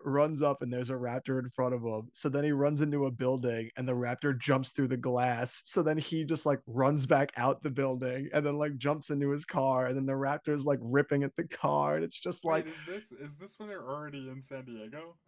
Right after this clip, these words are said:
Speaker 1: No, no, this is, this is when, um, Vince Vaughn is going to fix the radio,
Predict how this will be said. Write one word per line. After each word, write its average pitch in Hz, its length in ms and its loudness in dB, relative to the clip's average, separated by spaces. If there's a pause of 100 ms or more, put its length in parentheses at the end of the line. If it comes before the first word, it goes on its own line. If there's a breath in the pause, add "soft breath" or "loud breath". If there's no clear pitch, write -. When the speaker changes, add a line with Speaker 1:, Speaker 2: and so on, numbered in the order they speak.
(140)
Speaker 1:
No, 147 360 2
no, 127 380 4
this 123 240 -4
is, 143 280 -2
this 139 220 -2
is 143 180 -2
when, 123 640 0
um, 113 260 -8
Vince 123 280 -2
Vaughn 120 560 2 (340 soft breath)
is 123 200 -2
going 127 340 4
to 113 60 -2
fix - 280 -4
the 113 120 -4
radio, 110 840 2